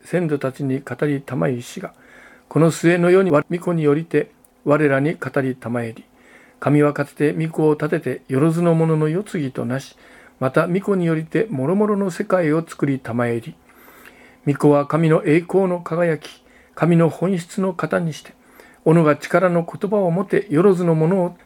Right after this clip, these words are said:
保ちたもう。また罪の清めをなして、高きところにある御津の右に座したまえり。その受けたまえし名の御使いの名に勝れるごとく、御使いよりはさらに勝るものとなりたまえり。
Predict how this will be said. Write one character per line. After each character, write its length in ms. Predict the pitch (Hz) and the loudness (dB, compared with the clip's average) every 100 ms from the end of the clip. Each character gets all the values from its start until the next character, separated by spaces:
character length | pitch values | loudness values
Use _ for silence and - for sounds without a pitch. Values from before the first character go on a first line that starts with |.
| - | -2
保 200 | 151 151 | 0 0
ち 160 | - - | -2 -8
た 100 | 123 | -4
も 240 | 127 113 _ - | -4 -8 _ -20
う。 40 | - - - | -20 -12 -4
ま 100 | 131 | 0
た 180 | 151 156 | 0 0
罪 220 | - 175 | 2 4
の 160 | 165 151 | 4 2
清 260 | - 170 | 0 2
め 120 | 180 190 | 2 2
を 120 | 156 | 2
な 140 | 185 | 0
し 80 | 170 | -4
て、 140 | - - _ - - - | -10 -20 _ -20 -20 -6
高 260 | 160 196 | 0 0
き 100 | 170 | -2
と 100 | - | -8
こ 120 | 208 226 | -4 -2
ろ 100 | 220 | 0
に 120 | 208 | 0
あ 80 | 190 | 0
る 120 | 196 | 0
御 260 | 156 180 214 | 0 0 0
津 160 | - | -2
の 100 | 196 | -2
右 260 | 180 170 170 | -2 0 0
に 140 | 160 | 2
座 140 | 151 147 | 0 -2
し 100 | - | -4
た 100 | 127 | -4
ま 140 | 131 | 0
え 100 | 120 | -2
り。 100 | 113 - _ - - - - | -4 -14 _ -20 -20 -20 -20
そ 140 | - 143 | -2 2
の 120 | 156 | 2
受 180 | 190 175 | 2 -2
け 20 | |
た 120 | 165 147 | -2 0
ま 120 | 160 | 0
え 100 | 151 | 0
し 160 | - | -2
名 120 | 151 147 | -2 0
の 100 | 139 | -2
御 140 | 127 | -4
使 320 | 123 - 196 | -6 0 0
い 80 | 202 | 0
の 120 | 185 | 0
名 120 | 170 | 0
に 160 | 180 - | 0 -4
勝 320 | 196 123 190 196 | -10 -8 -4 -4
れ 60 | |
る 140 | 185 165 | -4 -4
ご 140 | 185 | -4
と 100 | - | -4
く、 160 | - - _ - - - - | -8 -16 _ -20 -20 -10 -6
御 60 | 123 | -6
使 240 | - 170 | 2 2
い 100 | 170 | 4
よ 100 | 175 | 4
り 80 | 165 | 4
は 160 | 160 | 2
さ 220 | 156 - 139 | 0 -2 0
ら 100 | 110 | 0
に 120 | 170 | 0
勝 300 | 151 143 151 | 0 2 0
る 60 | |
も 120 | 139 139 | 2 0
の 100 | 202 | 0
と 180 | 214 | 0
な 120 | 190 156 | 0 -2
り 120 | 143 | -4
た 160 | - | -4
ま 140 | 123 120 | -2 -2
え 100 | |
り。 100 | 113 | -4